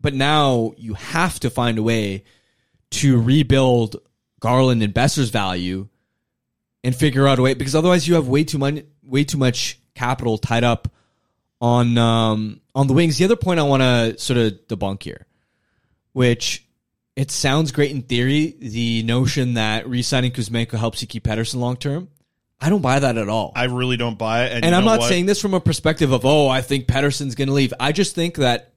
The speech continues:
Speaker 1: put yourself in the situation. You're Elias Pettersson, franchise center. You're making a decision for your entire prime,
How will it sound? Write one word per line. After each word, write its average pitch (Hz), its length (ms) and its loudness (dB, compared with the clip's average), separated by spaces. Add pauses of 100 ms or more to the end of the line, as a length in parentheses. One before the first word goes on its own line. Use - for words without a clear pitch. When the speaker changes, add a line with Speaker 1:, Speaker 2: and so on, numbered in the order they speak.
(600)
Speaker 1:
put 202 120 0
yourself 180 440 -2
in 147 120 -4
the 135 60 -2
situation. 104 500 -6
You're 123 120 0
Elias 160 260 4
Pettersson, 139 460 0 (560)
franchise 165 400 4
center. 131 260 2
You're 120 180 0
making 160 500 0 (140)
a 131 80 0
decision 117 680 2
for 113 760 2 (1300)
your 131 600 4 (400)
entire 143 640 0
prime, 117 720 -4